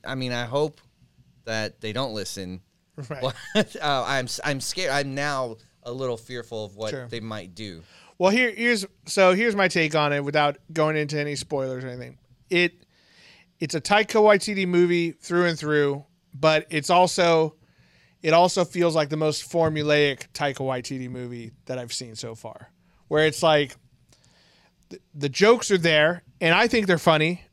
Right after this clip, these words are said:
Speaker 2: but they're also, like, constant, right? They're
Speaker 1: Yeah.
Speaker 2: trying to shovel it, and they're like, "Oh, people loved Ragnarok with jokes. We're gonna double down on jokes," which is fine. Um, but then s-, some serious stuff has to happen in the movie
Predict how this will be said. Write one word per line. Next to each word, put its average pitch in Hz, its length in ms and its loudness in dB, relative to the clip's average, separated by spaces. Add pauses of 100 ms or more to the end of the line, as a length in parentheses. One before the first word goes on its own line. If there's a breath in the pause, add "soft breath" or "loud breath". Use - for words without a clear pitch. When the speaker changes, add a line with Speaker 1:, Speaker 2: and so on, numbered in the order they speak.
(320)
Speaker 2:
but 196 160 2
they're 220 160 8
also, 202 480 4
like, 170 240 0
constant, 160 560 0 (100)
right? 147 220 -4
They're 156 100 -8
Speaker 1:
Yeah. 135 80 -6
Speaker 2:
trying 170 140 2
to 156 40 0
shovel 165 360 0
it, 165 40 -6
and 160 80 -6
they're 160 60 4
like, 151 160 0
"Oh, 165 160 4
people 170 260 0
loved 165 220 0
Ragnarok 165 560 -2
with 151 160 -12
jokes. 202 400 0 (380 soft breath)
We're 160 100 -4
gonna 165 140 0
double 156 400 0
down 151 300 2
on 139 180 -8
jokes," - 500 -8 (600 soft breath)
which 165 140 -4
is 190 120 -4
fine. 131 540 2 (200)
Um, 151 380 2
but 156 180 0
then 180 160 2
s-, 165 220 -10 (100)
some 170 240 -6
serious 220 460 0
stuff 180 220 2
has 170 240 2
to 151 80 -4
happen 185 360 -2
in 147 120 -4
the 143 60 -6
movie 135 440 -4